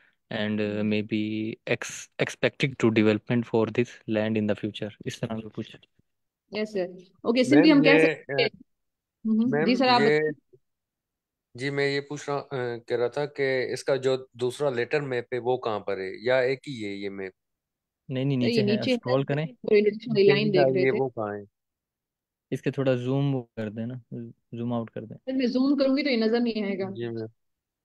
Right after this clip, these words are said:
Speaker 1: नहीं, जूम आउट कर दें।
Speaker 3: नहीं, वो नीचे वाला दिखा तो देना, वो कौन सा है ताकि पता तो चले।
Speaker 1: यही है, ये फर्स्ट वाला, ऊपर वाला मैप है,
Speaker 2: ये
Speaker 1: ये जो
Speaker 2: फर्स्ट
Speaker 1: नीचे
Speaker 2: है
Speaker 1: बना
Speaker 2: और
Speaker 1: है।
Speaker 2: ये सेकंड है।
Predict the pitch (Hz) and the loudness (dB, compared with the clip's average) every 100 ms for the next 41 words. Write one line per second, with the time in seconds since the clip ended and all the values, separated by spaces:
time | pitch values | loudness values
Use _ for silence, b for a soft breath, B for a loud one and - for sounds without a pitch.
0 | _ 143 131 135 135 131 127 110 113 117 | _ -6 -4 -2 0 -2 -2 -6 -6 -12
1 | 123 117 123 _ _ _ _ _ - 160 | -10 -12 -14 _ _ _ _ _ -2 2
2 | 180 170 170 156 156 180 170 165 143 160 | 4 6 6 2 2 4 4 2 0 0
3 | 165 160 117 117 143 135 123 127 123 123 | -2 -2 -4 -4 -4 -8 -4 -4 -4 -10
4 | 127 120 113 104 - 107 110 117 110 - | -8 -6 -6 -6 -8 -6 -6 -6 -12 -12
5 | 107 120 - - 123 143 156 117 101 - | -8 -8 -10 -10 2 4 6 4 0 -6
6 | _ - 117 110 127 127 131 113 101 _ | _ -8 -6 0 0 0 0 0 -2 _
7 | - 113 123 135 143 135 123 - 247 247 | -4 -2 -2 -6 -6 -6 -6 -6 -2 2
8 | 254 233 214 233 - 302 320 214 214 214 | 2 0 0 0 0 -2 0 0 2 0
9 | 190 175 180 165 170 - _ | 0 -10 -8 -6 -8 -12 _